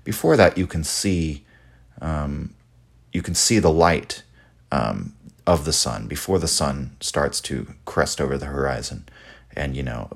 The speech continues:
um, that's often when the cocks begin to crow. And so that's why I think he's saying it's a gray morning. I don't think he's necessarily saying it's a foggy morning. I think he's saying it's a false dawn. Um,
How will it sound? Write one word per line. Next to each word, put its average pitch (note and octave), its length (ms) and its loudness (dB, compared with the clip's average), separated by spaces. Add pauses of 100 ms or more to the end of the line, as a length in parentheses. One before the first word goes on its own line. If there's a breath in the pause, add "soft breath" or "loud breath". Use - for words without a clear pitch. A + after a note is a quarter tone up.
um, A#1+ 380 -6
that's D2+ 220 -2
often C#2+ 360 -4
when B1+ 260 -8 (480 soft breath)
the - 120 -6
cocks C#3 340 -2
begin C#2+ 280 -4
to C2+ 80 -6
crow. A#1+ 380 -8 (380 soft breath)
And - 80 -8
so - 100 -2
that's E2 260 0
why D2 160 2
I C#2+ 60 0
think C#2 240 -8
he's - 180 -8
saying C#2 200 -6
it's - 420 -8
a D2+ 40 -8
gray D#2 280 -2
morning. C#2+ 400 -8
I D2 40 -6
don't D#2+ 120 -6
think E2 140 -10
he's E2 140 -6
necessarily D#2 380 -2
saying C#2+ 240 -6
it's C2+ 140 -8
a C2 60 -8
foggy F2+ 380 0
morning. C#2 320 -8
I C2+ 60 -8
think D2 220 -12
he's C#2+ 120 -6
saying D2 380 -4 (840 loud breath)
it's - 160 -4
a C#2+ 60 -4
false D2+ 340 0
dawn. C2+ 420 -4 (600 soft breath)
Um, C2 540 -4